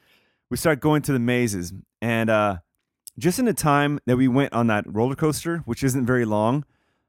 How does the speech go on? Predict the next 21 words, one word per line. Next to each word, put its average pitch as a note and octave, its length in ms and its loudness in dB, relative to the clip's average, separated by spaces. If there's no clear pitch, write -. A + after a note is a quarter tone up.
all C#3 160 6
these C#3 160 2
mazes B2+ 360 2
are A2+ 120 0
filling A#2 420 -2
up, G2 220 -2
and G2 100 -2
the G2 40 -2
lines A2 360 0
are, F#2+ 180 -2
there's A#2+ 140 -4
already E3+ 180 2
a A2+ 40 2
shitload B2 340 -2
of - 60 -10
people. C#3+ 240 -2
I'm E2+ 40 -4
like, E2+ 120 -6
"Holy D#3 180 -8
fuck." C#3+ 300 -8
And A#2 460 -2